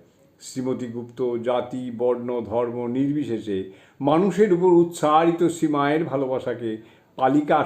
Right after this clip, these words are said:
শক্তি বলে অভিহিত করেছেন। এই ভালোবাসার শক্তিতেই এ যুগের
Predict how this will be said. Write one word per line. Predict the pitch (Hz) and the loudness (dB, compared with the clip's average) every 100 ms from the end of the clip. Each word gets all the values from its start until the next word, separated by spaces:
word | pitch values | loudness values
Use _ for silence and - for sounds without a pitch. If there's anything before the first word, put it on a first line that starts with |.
| - | -2
শক্তি | 127 - 113 | -6 -8 -6
বলে | 110 107 101 - - _ | -2 -2 -2 -6 -18 _
অভিহিত | 110 101 113 123 | -8 -6 -6 -6
করেছেন। | 104 92 85 85 87 85 87 _ _ _ | -10 -8 -10 -10 -12 -14 -16 _ _ _
এই | 135 156 | 6 6
ভালোবাসার | 135 143 156 160 156 156 160 - | 6 4 4 4 4 2 2 -2
শক্তিতেই | 151 - 147 165 156 151 - - - | -6 -6 0 4 4 2 -4 -14 -2
এ | 160 | 2
যুগের | 156 165 165 165 | 6 8 8 6